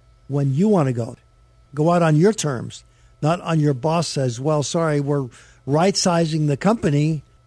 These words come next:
and, you know, next Friday's your last day, and oh, by the way, we're gonna give you, you know, two weeks severance." Big deal, right? So you wanna retire on your terms, not on somebody else's terms, and your financial health, your financial preparedness is certainly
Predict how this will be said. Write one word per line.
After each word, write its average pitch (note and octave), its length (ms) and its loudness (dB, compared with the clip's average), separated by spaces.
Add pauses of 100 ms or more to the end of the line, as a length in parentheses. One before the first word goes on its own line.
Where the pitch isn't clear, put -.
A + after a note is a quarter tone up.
(120)
and, D#3 720 -2 (320)
you F3 100 -6
know, D3+ 120 -4
next D#3 260 -4
Friday's D#3+ 400 -2
your D3+ 80 -2
last C#3+ 300 -4
day, E3+ 160 -2
and D3 80 0
oh, D3 100 0
by D3 160 -2
the D3 100 -2
way, D3 60 -2
we're C#3+ 100 -2
gonna C#3 200 -4
give C#3 200 -4
you, C3 300 -2 (460)
you D3 80 -4
know, B2+ 100 0
two - 180 -6
weeks D3+ 220 -2
severance." A2+ 400 -6
Big D3 260 -6
deal, A#2+ 300 -4
right? C3 240 -8 (300)
So E3 200 0
you E3 160 2
wanna A3 340 -2 (280)
retire F3 460 0
on C3+ 120 2
your F#3+ 180 4
terms, F3+ 580 -2 (360)
not E3 260 0
on D3+ 140 0
somebody D3 360 -2
else's D#3 320 -4
terms, C3+ 400 -4
and C3 240 -4 (440)
your D3+ 160 0
financial E3 460 -2
health, D3 240 0
your C#3+ 140 -2
financial D3 600 -6
preparedness E3 840 -6 (300)
is C#3 380 0
certainly D#3 680 -4